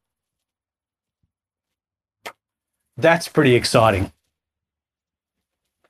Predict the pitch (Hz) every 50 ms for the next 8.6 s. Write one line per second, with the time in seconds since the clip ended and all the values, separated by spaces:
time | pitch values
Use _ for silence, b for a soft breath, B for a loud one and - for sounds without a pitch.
0 | _ _ _ _ - - 131 156 160 156 170 151 143 131 117 135 131 131 - -
1 | - - - - - 131 131 131 123 117 117 113 113 113 113 110 101 - - 123
2 | 107 110 - - - 117 110 - - 127 107 117 98 101 - _ _ _ _ _
3 | _ _ _ _ _ _ _ _ _ _ _ _ _ _ _ _ _ _ _ _
4 | B B B B B B B B B _ - 226 185 247 196 233 285 302 302 233
5 | - 196 175 156 208 208 202 214 269 311 311 285 285 269 254 220 - 208 180 175
6 | 175 165 185 220 185 147 165 - _ - - - - - _ _ _ _ _ _
7 | _ _ _ _ _ _ _ _ _ _ _ _ _ _ _ - 170 190 208 220
8 | 220 254 240 - - 202 190 190 190 196 180 160